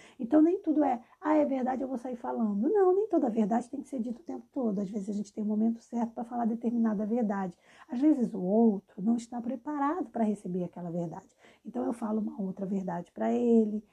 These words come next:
aí passa mais um tempo, ele já tá preparado, eu falo outra. Eu não tenho que sair descarregando minhas verdades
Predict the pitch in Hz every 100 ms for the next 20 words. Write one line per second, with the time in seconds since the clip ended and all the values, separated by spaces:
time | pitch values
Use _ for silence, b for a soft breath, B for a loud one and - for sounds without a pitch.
0 | b b 233 254 240 226 220 208 208 190
1 | 196 196 180 180 - 190 175 156 180 -
2 | 226 247 240 214 - 226 302 339 339 -
3 | 254 226 233 - - 202 208 185 269 269
4 | 233 226 233 185 175 175 180 233 208 165
5 | -